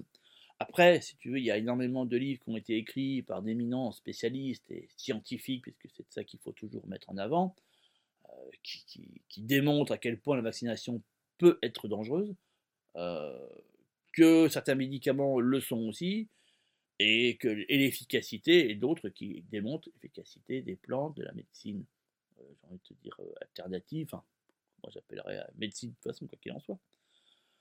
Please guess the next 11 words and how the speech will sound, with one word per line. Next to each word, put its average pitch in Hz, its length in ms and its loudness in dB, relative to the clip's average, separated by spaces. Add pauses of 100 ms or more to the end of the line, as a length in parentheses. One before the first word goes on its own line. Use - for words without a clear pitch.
(440)
Euh, 98 380 -8 (240)
qui 147 160 -4
démonte, 165 520 8 (100)
mais 123 140 -2
qui 143 180 -4
démonte 156 380 4
un 110 80 0
million 156 360 2
de 127 60 -2
pourcents, 165 640 0
euh, 101 280 0